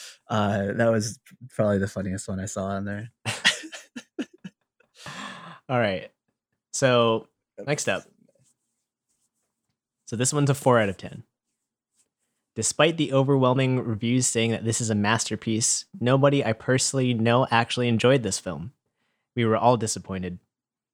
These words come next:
Speaker 2: That's what this major,
Speaker 1: Hmm.
Speaker 2: that's what this movie is,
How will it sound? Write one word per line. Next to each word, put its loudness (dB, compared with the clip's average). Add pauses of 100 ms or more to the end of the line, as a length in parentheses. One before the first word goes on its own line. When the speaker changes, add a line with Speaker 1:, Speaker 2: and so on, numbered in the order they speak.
(240)
Speaker 2:
That's 0
what 2
this -2
major, 0 (460)
Speaker 1:
Hmm. -4
Speaker 2:
that's 4
what 0
this -2
movie 0
is, -6